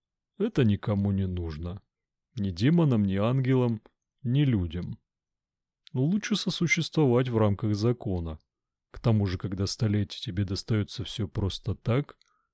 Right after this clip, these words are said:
это ведет к самому страшному недугу – к скуке». «Дело говоришь, брат», усмехнулся Дамиан.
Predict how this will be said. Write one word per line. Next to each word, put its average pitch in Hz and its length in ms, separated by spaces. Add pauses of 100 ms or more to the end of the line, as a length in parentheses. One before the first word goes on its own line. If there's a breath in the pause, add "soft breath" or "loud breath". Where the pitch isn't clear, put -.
(260)
это 190 260
ведет 151 340
к - 60
самому 131 400
страшному 98 640
недугу – 92 600 (420)
к - 80
скуке». - 540 (1500)
«Дело 110 460
говоришь, 107 540
брат», 87 480 (340)
усмехнулся 101 720
Дамиан. 95 480